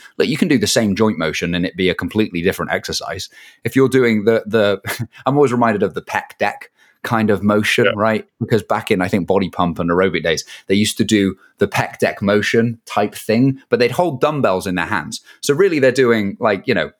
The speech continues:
Speaker 1: a shoulder pressing bottom position hold that they're just going through horizontal, uh, ab and adduction type motion here. And, but that's a pec motion, isn't it? It's like, nope. <laughs> And if you think it is,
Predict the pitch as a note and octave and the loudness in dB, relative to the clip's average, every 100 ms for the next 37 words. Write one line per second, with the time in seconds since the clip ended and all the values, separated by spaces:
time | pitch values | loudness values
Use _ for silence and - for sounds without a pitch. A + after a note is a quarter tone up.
0 | - - D#3+ C3+ A#2 G2+ - G2 - F#2+ | -4 0 2 4 4 0 0 -2 0 -2
1 | F2+ D#2+ - _ - A2+ - G#2+ - G2 | -4 -8 -14 _ -2 -2 0 -2 -2 -2
2 | G2 - F2+ - G2 E2+ D#2 D#2+ E2 F2+ | 0 0 -4 0 0 0 -6 -10 -8 -4
3 | G2+ F2+ - G2 G2 F#2+ G2 F#2+ - - | -4 -2 0 0 0 -2 -2 -4 -4 -18
4 | - - A2 G#2 G2+ G#2+ G#2+ C3+ G#2+ G#2 | -10 0 2 2 2 2 2 2 2 2
5 | A2 F#2+ F#2 G2+ G2+ F#2+ F#2+ G2+ G2 - | 0 0 0 0 2 2 0 0 -2 -2
6 | F#2 E2+ E2+ E2 D#2+ - D2 C#2+ - - | -6 -4 -4 -4 -8 -10 -10 -10 -10 -20
7 | - - - _ _ _ _ _ _ _ | -20 -20 -20 _ _ _ _ _ _ _
8 | - F3+ E3+ F#3 C4 D#3 G3 A3+ - D#3+ | -2 0 0 -2 -8 -2 -2 -2 -2 0
9 | F3 - B3 - B2 G2 - F#2+ C3 C3+ | 0 0 -2 0 -2 -2 0 0 0 2
10 | C3+ - G2 D#3+ - - - D3 C3+ C#3 | 0 0 -2 -2 -6 -10 0 2 2 0
11 | E3+ - - - - - - C#3 C#3+ C#3+ | -2 -4 -12 -10 -10 -12 -2 2 4 4
12 | C#3 C3 - C3+ C3 D#3+ B2+ A2+ C#3 - | 2 0 -2 -2 0 0 2 2 2 -2